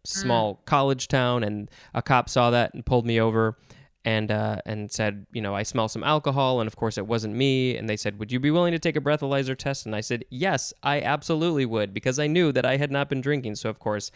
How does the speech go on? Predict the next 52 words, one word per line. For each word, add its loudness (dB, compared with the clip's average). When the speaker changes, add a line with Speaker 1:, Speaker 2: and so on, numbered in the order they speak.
Speaker 1:
it 4
was 2
fine, 4
and 0
I, -2
I 0
went 2
on 0
my -2
merry 0
way. -2
But 0
that 4
was 4
the 4
one 4
time 0
Speaker 2:
Wow. -4
Speaker 1:
that 4
I 2
ever 0
had -4
to -12
take -4
a -10
breathalyzer. -6
Speaker 2:
And 2
did 2
they 4
make 2
you 2
also 2
do -4
the, -6
uh, 4
touch -6
your -6
nose 0
and -12
count -6
backwards -2
and -8
walk 2
Speaker 1:
No, 8
Speaker 2:
on 0
a -6
line? -10
Speaker 1:
I 4
think 2
because 2
I 2
had -2